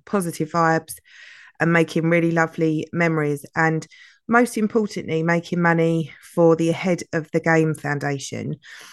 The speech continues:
Um, the founder of the Ahead of the Game Foundation, Dave Bolton, is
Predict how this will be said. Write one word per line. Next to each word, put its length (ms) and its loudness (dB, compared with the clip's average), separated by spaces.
Um, 280 4
the 80 0
founder 760 2
of 380 2
the 360 -4
Ahead 240 0
of 240 -2
the 80 -2
Game 240 2
Foundation, 640 -4
Dave 300 2
Bolton, 640 -2
is 260 2